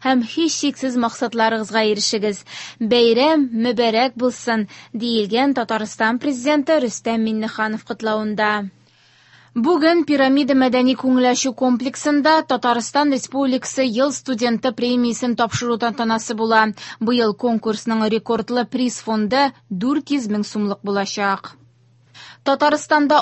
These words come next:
алты меңгә якын студент транспорт грантлары алачак. Кайберәүләр түләүне инде алды. Быел транспорт гранты проектына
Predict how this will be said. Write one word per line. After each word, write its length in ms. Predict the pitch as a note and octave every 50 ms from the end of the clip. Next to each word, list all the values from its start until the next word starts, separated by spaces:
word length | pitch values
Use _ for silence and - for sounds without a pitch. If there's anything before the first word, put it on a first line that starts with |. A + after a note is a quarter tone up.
| -
алты 300 | C#4 C#4 C#4 C4+ - D4 C#4
меңгә 300 | C#4 C4+ B3+ C4 B3+ B3+
якын 340 | C4 B3+ - C4+ C4+ C4
студент 640 | C4+ - - - C4 B3+ A#3 G3+ B3 D4 D#4 D#4 C#4 C4 - -
транспорт 520 | - B3+ C4 B3+ C4 B3 - - - B3+ A3+ -
грантлары 540 | B3+ B3+ B3+ B3 - B3+ B3+ B3 A#3+ B3
алачак. 540 | A#3+ A#3+ A#3+ A#3+ - B3+ A#3+ A#3 A#3 A3+ - -
Кайберәүләр 680 | - A3+ A#3 B3+ A#3+ C#4 C#4+ D4 D4+ D4 D4+ D#4 D#4+ D#4 D#4 -
түләүне 440 | C4 A#3 A3 G#3+ G#3 A3 A#3+ C4 B3+
инде 160 | A#3 A3 G#3+
алды. 320 | A3 A#3 A#3 A#3 G#3 A#3+ A3 G3+ G3 F#3+ - - - - - - -
Быел 340 | A#3 A3+ C#4+ D4+ D4 C#4 C4+ -
транспорт 540 | C#4 C4 B3+ B3+ B3 - - - A#3+ A3 G#3
гранты 480 | G#3 A#3+ A#3+ A#3+ A#3+ G#3+ - B3 A#3+
проектына 920 | G#3 - - A#3+ A3+ A#3 A3+ A3+ A3 - - - B3 B3+ C4 C#4 D4+ D4+ C4+